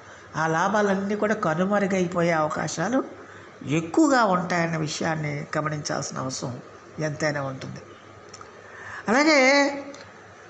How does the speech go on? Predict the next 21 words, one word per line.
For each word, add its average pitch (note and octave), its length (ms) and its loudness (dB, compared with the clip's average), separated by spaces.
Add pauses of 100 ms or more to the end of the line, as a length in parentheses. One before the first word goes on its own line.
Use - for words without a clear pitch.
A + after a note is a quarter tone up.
(120)
ఉద్యోగాలు C4+ 520 4
చేస్తున్న A#3+ 400 2
వాళ్ళకి, G#3 680 2 (560)
ఆ E3+ 100 2
ఉద్యోగాలు A#3 680 2
చేస్తున్న G#3+ 260 0
వాళ్ళకి F#3+ 300 0
కూడా, F3+ 540 2 (640)
మరి E3 220 0
ఉద్యోగాలు, G3+ 540 2
వ్యాపారాలు F#3+ 720 2
చేస్తున్న F3 340 0
వాళ్ళకి F3 300 2
కూడా F3 480 0 (720)
ఆదాయం G3+ 420 2
డౌన్ఫాల్ G3 460 2
అయిపోతుంది, F3+ 480 0 (760)
ఆదాయం G#3 420 2
తగ్గిపోతుంది, G#3 680 -2 (920)
ప్రోత్సాహం G#3+ 520 2
ఉండదు. G3+ 360 0